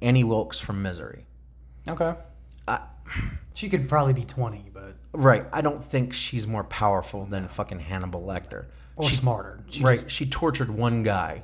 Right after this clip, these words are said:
Speaker 2: Yeah, she just happened to find the dude she's obsessed with, take him to her cabin, and break his
Speaker 1: Break his
Speaker 2: fucking
Speaker 1: ankles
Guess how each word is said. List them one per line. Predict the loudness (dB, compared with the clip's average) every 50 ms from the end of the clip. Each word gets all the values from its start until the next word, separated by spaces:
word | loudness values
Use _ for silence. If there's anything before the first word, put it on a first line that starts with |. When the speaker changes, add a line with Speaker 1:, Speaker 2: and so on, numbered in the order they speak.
| -12 -10
Speaker 2:
Yeah, | -8 -8 -8
she | -8 -10 -4
just | -4 -4 2 6
happened | 6 6 6 4 0
to | -2
find | 0 4 4 4 4 2
the | -2 -2
dude | 0 0 0 0
she's | 0 -4 -4
obsessed | -4 -4 -2 -2 -2 -2 -2 -6
with, | -10 -10 -8 -6
take | -6 -4 -4
him | -4 -8
to | -8 -10
her | -10 -6
cabin, | -6 -4 -4 -4 -6 -8 -10
and | -10 -8
break | -6 -6 -6
his | -8 -14 -16 -16 -18 -18 -18 -18 -18 -10
Speaker 1:
Break | 0 4 4 4 4
his | 4
Speaker 2:
fucking | 4 4 2
Speaker 1:
ankles | 4 4 4